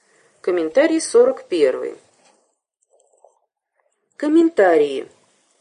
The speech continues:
Тридцать восьмой. Возможно, рукопись антидарвиновской статьи по вопросу о теории происхождения видов.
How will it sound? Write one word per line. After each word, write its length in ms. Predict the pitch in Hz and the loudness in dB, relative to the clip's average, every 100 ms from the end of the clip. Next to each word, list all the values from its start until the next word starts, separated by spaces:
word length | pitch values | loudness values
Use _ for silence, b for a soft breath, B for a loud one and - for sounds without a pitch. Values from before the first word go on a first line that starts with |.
| _ _ _ | _ _ _
Тридцать 480 | 185 262 320 311 - | -4 -2 -4 -8 -4
восьмой. 600 | 247 247 - 165 135 - _ _ _ _ b b b | -2 -2 -4 -8 -8 -12 _ _ _ _ b b b
Возможно, 560 | 185 233 269 285 254 240 | 0 0 -2 -6 -2 0
рукопись 560 | 202 202 202 233 - | 2 0 -2 -6 -10
антидарвиновской 1000 | - 175 165 165 196 247 240 226 220 - 190 | -8 -8 -6 -4 0 0 -2 -4 -6 -6 -6
статьи 380 | - 185 220 | -4 -6 -6
по 140 | 226 196 | -8 -2
вопросу 540 | 180 180 226 233 220 | -2 -2 -4 -2 -2
о 100 | - | -2
теории 420 | 190 - 214 214 202 | -4 0 2 2 0
происхождения 800 | 196 190 - 185 180 202 202 196 | -4 -6 -4 -4 -4 -4 -4 -4
видов. 440 | 170 139 - - | -6 -10 -12 -16